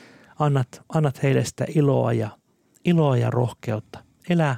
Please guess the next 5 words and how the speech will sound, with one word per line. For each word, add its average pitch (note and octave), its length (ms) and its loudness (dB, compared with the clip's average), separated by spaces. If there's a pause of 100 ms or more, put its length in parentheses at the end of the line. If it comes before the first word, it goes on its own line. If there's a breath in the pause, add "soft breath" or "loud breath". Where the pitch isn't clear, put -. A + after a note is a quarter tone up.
(120)
elää E3 320 0
kirkkaasti - 600 -2
sinun, C3 380 -2 (320 soft breath)
sinun E3 280 2
seuraajanasi B2 840 0